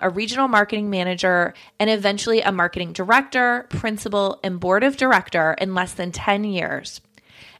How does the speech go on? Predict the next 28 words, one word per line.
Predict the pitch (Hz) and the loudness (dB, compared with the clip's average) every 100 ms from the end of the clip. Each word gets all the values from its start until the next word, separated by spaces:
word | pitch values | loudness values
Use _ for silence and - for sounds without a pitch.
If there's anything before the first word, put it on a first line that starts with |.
| _ _ - | _ _ 0
And | 233 226 - | 2 4 6
oh, | 202 208 | 6 6
I | 226 208 | 4 4
made | 208 208 | 4 2
my | 202 190 | 2 0
biggest | 170 180 202 220 | 2 0 0 -2
career | - 240 233 240 | -6 -4 0 0
leap | 240 254 277 - 196 | 0 -2 -4 -6 -4
during | 202 190 185 | 0 0 -2
the | 160 | -4
last | 175 175 180 - | 2 4 2 -4
Great | - 180 165 - | -4 -2 -2 -6
Recession. | 165 - - - - - - _ _ _ _ _ _ _ _ - - | -10 -6 -6 -6 -10 -12 -18 _ _ _ _ _ _ _ _ -18 -14
So | - 214 180 - - - - | 0 2 2 0 -14 -6 2
I | 269 | 4
go | 349 | 4
into | 339 302 | 2 0
more | 254 214 | 2 2
detail | 214 226 269 247 247 247 - | 2 0 4 4 4 2 0
about | 208 190 | 2 2
my | 180 | 2
specific | 175 - - 269 269 269 | -4 -6 -2 0 0 -2
career | - 208 208 226 | -6 -2 0 2
path | - 220 233 - | 2 2 2 0
in | 208 | -6
the | 190 | -6
first | - 220 233 - | -4 -2 -2 -4
episode. | 208 196 185 - - - | -4 -4 -6 -10 -10 -12